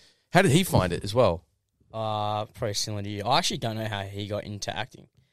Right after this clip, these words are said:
Speaker 2: funny enough.
Speaker 1: Really?
Speaker 2: Don't, not that I can remember. He's always been into his, like, art, so
Speaker 1: Yeah,
Speaker 2: he,
Speaker 1: yeah.
Speaker 2: he loves, um, playing piano and singing and,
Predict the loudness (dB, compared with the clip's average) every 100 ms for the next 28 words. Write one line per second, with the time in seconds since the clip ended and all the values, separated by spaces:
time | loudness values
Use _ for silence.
0 | _ _ _ -10 -8 -8 -12 4 8 8
1 | 6 -2 -20 _ _ -8 -8 -10 -18 -16
2 | -2 0 2 2 2 -2 -2 -2 -4 -6
3 | 0 6 8 8 6 2 0 -2 -2 -4
4 | -4 -2 -2 0 -2 4 2 2 -6 -4
5 | -2 0 0 0 0 -4 -6 -6 -6 -6
6 | -6 -6 -4 -6 -6 -6 -8 -8 -6 -4
7 | -4 -4 -6 -6 -8 -10